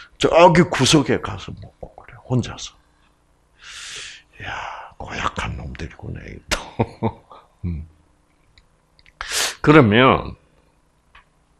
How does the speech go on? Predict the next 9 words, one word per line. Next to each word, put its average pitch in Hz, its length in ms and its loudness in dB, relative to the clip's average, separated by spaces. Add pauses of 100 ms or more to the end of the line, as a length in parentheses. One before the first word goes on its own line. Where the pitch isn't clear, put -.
(2750)
그, 127 500 0 (320)
그 - 160 -4
뭐예요? 98 540 0
이기심, 104 680 -2 (960)
그 95 300 -10 (1120)
큰 120 300 2
거는 92 840 -2 (100)
혼자 98 340 -2
먹겠다는 - 920 -12